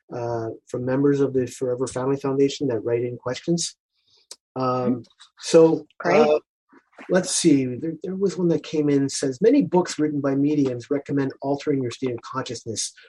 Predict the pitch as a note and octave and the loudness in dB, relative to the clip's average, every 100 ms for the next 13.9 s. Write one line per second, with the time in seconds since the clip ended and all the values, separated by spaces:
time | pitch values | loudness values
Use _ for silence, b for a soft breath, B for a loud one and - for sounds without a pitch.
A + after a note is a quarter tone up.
0 | b A2+ A#2+ A2+ B2+ B2 - A#2 - A#2 | b -8 -4 -2 -2 -4 -6 -6 -6 -4
1 | A2 G#2+ - B2+ B2 A#2 G#2+ C3 B2 B2+ | -4 -6 -10 -8 -6 -6 -8 -6 -6 -4
2 | A#2+ A#2 A#2 A#2 A#2 G2+ F#2+ - b b | -6 -6 -6 -6 -8 -6 -8 -10 b b
3 | - - A#2 - G#2+ A2 G2+ C#3+ E3 E3 | -20 -10 -8 -8 -8 -6 -2 2 4 4
4 | D#3+ D3+ C#3 - C3 C3 C3+ C#3 C#3 _ | 0 2 0 -2 -6 -4 -2 -2 -6 _
5 | b b _ - C#3 C3+ C3 B2+ D3 G#3+ | b b _ -10 -4 -2 -2 0 0 0
6 | F3+ D3+ E3 D#3 D3+ D3 C3+ C3 C3 - | -2 2 4 4 2 2 2 0 -6 -10
7 | B B - - B2 - D3 C#3+ C3 C3 | B B -12 -6 -6 -4 0 0 2 0
8 | B2+ - - C#3+ C3+ B2+ A#2+ - _ - | 0 -6 -8 -4 -4 -4 -6 -10 _ -12
9 | - B2 A2 - - _ _ _ _ _ | -8 -4 -6 -8 -20 _ _ _ _ _
10 | _ _ _ _ _ _ _ _ - _ | _ _ _ _ _ _ _ _ -20 _
11 | _ _ _ _ _ _ b b b b | _ _ _ _ _ _ b b b b
12 | _ - G3 F3+ G3 D4 E4+ - _ _ | _ 2 4 6 6 4 0 -10 _ _
13 | - - - F#3+ F#3 F3 E3+ E3+ | -20 -2 4 4 6 6 4 2